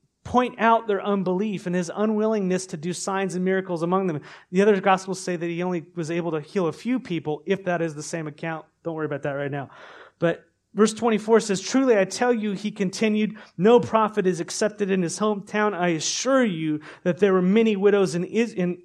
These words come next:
in Israel in Elijah's time, and when the sky was shut off for three and a half years, and there was a severe famine throughout the land, yet Elijah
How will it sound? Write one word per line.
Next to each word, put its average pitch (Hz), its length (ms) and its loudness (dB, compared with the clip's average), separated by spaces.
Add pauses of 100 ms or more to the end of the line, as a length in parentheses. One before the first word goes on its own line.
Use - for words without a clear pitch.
(120)
in 185 160 0
Israel 196 340 2
in 165 80 2
Elijah's 196 480 2
time, 170 400 -6 (220)
and 202 80 -2
when 185 80 4
the 175 80 2
sky 233 260 2
was 190 140 6
shut 220 200 2
off 208 140 6
for 196 80 -6
three 202 240 -6
and 202 100 0
a 190 40 -2
half 196 240 0
years, 202 340 2
and 175 100 -2
there 175 200 -2 (320)
was 170 200 -4
a 170 80 -4
severe 208 400 4
famine 220 500 0
throughout 196 320 0
the 185 80 0
land, 196 320 0
yet 175 120 2
Elijah 190 540 2